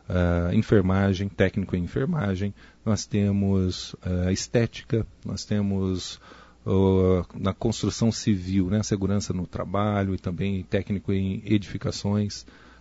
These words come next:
temos logística na nossa região, né? É, algo que nos chama muito a atenção é, em alguns cursos, a falta do engajamento ainda no mercado de trabalho.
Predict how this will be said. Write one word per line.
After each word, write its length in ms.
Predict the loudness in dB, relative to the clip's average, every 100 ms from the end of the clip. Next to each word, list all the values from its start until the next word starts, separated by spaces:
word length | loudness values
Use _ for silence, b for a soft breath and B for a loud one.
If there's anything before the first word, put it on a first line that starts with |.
| -4
temos 280 | 0 0 4
logística 880 | 4 4 4 2 2 0 -2 -2 -4 -8
na 160 | -8 -2
nossa 300 | -2 -2 -2
região, 580 | 0 0 0 0 0 -4 -8 -10
né? 200 | -8 -8 B B B B -4
É, 340 | 0 4 4 4
algo 240 | 4 4
que 120 | 4
nos 180 | 4 4
chama 240 | 4 4
muito 240 | 4 4 2
a 40 |
atenção 500 | 2 0 0 -2 -4 -12 -20 _ -8
é, 320 | 0 2 2 -2 -16 -20 _ 0
em 80 | 4
alguns 320 | 4 2 -2
cursos, 340 | -2 -4 -2 -4
a 80 |
falta 340 | 0 0 0 -2
do 220 | 0 0
engajamento 680 | 0 2 4 4 2 2 2
ainda 180 | 2 2
no 100 | 2
mercado 360 | 2 0 -2
de 100 | -2
trabalho. 400 | -4 -6 -6 -10